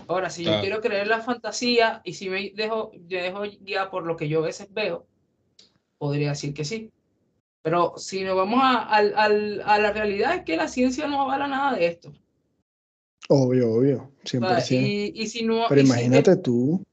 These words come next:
Speaker 3: que vivas, por ejemplo, con alguien, weón, y ese alguien tenga un muñeco vamos a decirlo que lo hizo en forma tuya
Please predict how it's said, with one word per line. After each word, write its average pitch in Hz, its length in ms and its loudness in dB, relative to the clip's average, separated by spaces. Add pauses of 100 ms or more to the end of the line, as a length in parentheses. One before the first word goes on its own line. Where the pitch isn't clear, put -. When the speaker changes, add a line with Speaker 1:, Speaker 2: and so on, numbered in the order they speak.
(260)
Speaker 3:
que 185 140 6
vivas, 143 260 6
por 185 140 0
ejemplo, 135 340 2
con 147 220 2
alguien, 139 420 2
weón, 151 320 2
y 151 120 4
ese 135 260 2
alguien 147 380 4
tenga 156 340 2
un 160 160 2
muñeco 160 680 4 (880)
vamos 156 200 4
a 202 40 10
decirlo 143 380 6
que 196 100 2
lo 147 180 8
hizo 170 520 4
en 147 200 4
forma 147 460 2
tuya 233 460 2